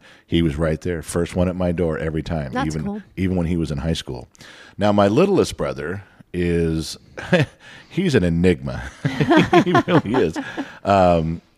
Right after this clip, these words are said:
Speaker 1: he's a, he's a, well, they're both ranked, uh, poker players, um, on the circuit. I don't think they played much in the last year or two, but they were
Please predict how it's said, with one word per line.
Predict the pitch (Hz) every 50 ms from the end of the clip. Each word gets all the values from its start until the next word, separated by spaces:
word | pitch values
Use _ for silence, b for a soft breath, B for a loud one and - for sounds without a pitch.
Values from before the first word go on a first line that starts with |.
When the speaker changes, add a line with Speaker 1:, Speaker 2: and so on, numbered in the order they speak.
| - _ -
Speaker 1:
he's | 98 110 110 92
a, | 95 87 87 85 -
he's | 90 104 107 92 95
a, | 92 85 82 82 82
well, | 95 98
they're | 95 98 95
both | 78 113 120 143 147 120
ranked, | 98 92 104 107 117 120 - - -
uh, | - 92 90 87 82
poker | - - 127 143 - - 80
players, | - 69 67 67 71 80 98 - - - - b b b b b b b
um, | - 76 73 71 73 73 73
on | - 82 87
the | 92 95
circuit. | - - 82 76 - - 80
I | 80
don't | 87 90
think | - 87 82 -
they | 78 73
played | - - 87 80 80 71
much | 76 71 - -
in | 69 67
the | 71
last | 73 71 69 -
year | 76 78 90 85
or | 76
two, | - - 78 67
but | 64 69 67 -
they | 76 76
were | 76 76 73 71 69